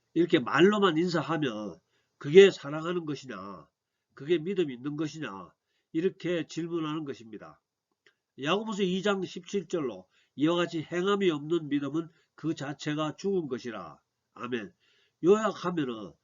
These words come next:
믿음이란 단순히 하나님이 계시다는 것을 안다고 믿음이 아니다. 하나님이 우리에게 이웃을 사랑하라고 말씀하셨다는 것을 안다고 그것이 믿음이 아니다. 믿음에 따라서 행동으로 반응하는 믿음이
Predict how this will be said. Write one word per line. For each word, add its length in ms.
믿음이란 580
단순히 500
하나님이 440
계시다는 640
것을 240
안다고 580
믿음이 380
아니다. 480
하나님이 480
우리에게 380
이웃을 340
사랑하라고 560
말씀하셨다는 880
것을 280
안다고 840
그것이 360
믿음이 360
아니다. 640
믿음에 480
따라서 480
행동으로 800
반응하는 640
믿음이 460